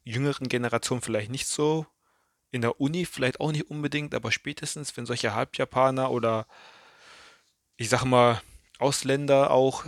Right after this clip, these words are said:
ähm, in Japan auswandern wollen und dort leben wollen und sich dann eine Arbeit suchen, ist man in Japan leider immer noch der Gaijin, also der Ausländer, und man wird anders behandelt im Arbeitsleben.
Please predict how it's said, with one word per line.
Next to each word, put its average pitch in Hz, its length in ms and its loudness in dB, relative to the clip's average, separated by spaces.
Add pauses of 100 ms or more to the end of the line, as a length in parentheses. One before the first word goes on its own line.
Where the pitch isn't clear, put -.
(120)
ähm, 120 320 -4
in 113 100 -8
Japan 123 600 -2 (600)
auswandern 110 600 -4
wollen 120 260 2
und 117 100 -8
dort 110 140 -6
leben 120 400 -4
wollen 123 360 -2 (1200)
und 123 140 -6
sich - 100 -4
dann 123 140 0
eine 113 240 -2
Arbeit 131 340 2
suchen, 147 460 -10 (500)
ist - 220 -4
man 139 120 -4
in 123 120 -4
Japan 113 380 -4
leider 120 340 0
immer 123 180 -2
noch 120 140 -4
der 110 120 -6
Gaijin, 113 600 -2 (480)
also - 140 -20
der 104 120 -6
Ausländer, 113 640 -4 (800)
und 120 120 -6
man 113 180 -2
wird 139 340 -2 (680)
anders 120 340 -2
behandelt 117 400 -2
im 107 120 -12
Arbeitsleben. 104 600 -8